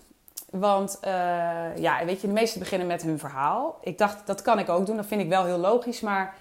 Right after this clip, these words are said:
ik moest even een onderwerp hebben waar ik van aanga. En dat is ook gelijk een tip voor je, als jij ook iets wil doen, een story of een podcast, ga dan vooral niet iets verzinnen, een onderwerp, omdat iedereen bijvoorbeeld, nou, in mijn geval, iedereen begint met zijn verhaal.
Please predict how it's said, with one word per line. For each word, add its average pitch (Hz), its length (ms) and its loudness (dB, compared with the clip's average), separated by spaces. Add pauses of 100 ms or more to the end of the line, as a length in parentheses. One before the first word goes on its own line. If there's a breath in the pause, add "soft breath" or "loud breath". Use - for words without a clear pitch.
(340 loud breath)
ik 202 120 -4
moest 254 280 6
even 262 260 4
een 226 120 0
onderwerp 247 400 2
hebben 202 240 -2
waar 196 200 2
ik 190 80 -4
van 180 280 -6
aanga. 247 640 -2
En 180 100 -6
dat 233 140 0
is 226 100 -4
ook 269 260 2
gelijk 240 400 2
een 220 100 -4
tip 226 260 4 (500 loud breath)
voor 208 320 2
je, 202 260 4 (140)
als 196 180 -2
jij 214 320 4
ook 277 180 4
iets 240 160 -2
wil 185 120 0
doen, 170 140 2
een 165 80 0
story 185 380 2
of 170 120 -4
een 175 140 -6
podcast, 196 460 -4
ga 233 160 4
dan 226 160 2
vooral 208 300 4
niet 208 160 2
iets 214 180 -4
verzinnen, 196 760 2
een 180 120 -6
onderwerp, 175 460 0
omdat 190 240 0
iedereen 208 480 2
bijvoorbeeld, 185 400 -2
nou, 185 260 -2
in 160 100 -2
mijn 180 160 -2
geval, 175 360 -4 (320 loud breath)
iedereen 202 340 0
begint 190 240 -2
met 180 160 -6
zijn 170 140 -8
verhaal. 175 540 -2